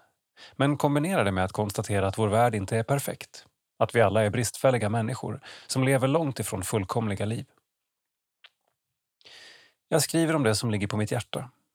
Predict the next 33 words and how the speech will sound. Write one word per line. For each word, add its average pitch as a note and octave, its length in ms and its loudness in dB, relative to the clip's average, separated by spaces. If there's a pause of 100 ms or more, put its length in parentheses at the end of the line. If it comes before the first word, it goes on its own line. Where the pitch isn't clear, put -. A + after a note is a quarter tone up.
(140)
om B2 140 0
det A#2+ 100 4
som A#2+ 140 0
händer A2+ 260 2
i A#2 40 0
Indien, B2+ 440 -4 (200)
om C3 160 0
någon C3 260 2
som B2 200 -4
kämpar A#2+ 280 0
med B2 140 -2
cancer. C3 440 -6 (1700)
Vår D3 140 6
värld C#3 300 8
är G#2+ 40 2
inte G2+ 180 -2
perfekt, - 680 -4
det A#2 100 4
är A#2 80 6
verkligheten, A2 760 0 (160)
men C3 280 2
alla C3+ 200 6
mina C3+ 160 2
dikter D3 340 -2
slutar C3 400 -2
med F#2 160 0
att - 140 -8
vi G#2 80 -2
har G2 160 2
vårt G#2+ 160 0
hopp - 320 -4
i A2+ 60 -2
Jesus, - 600 -4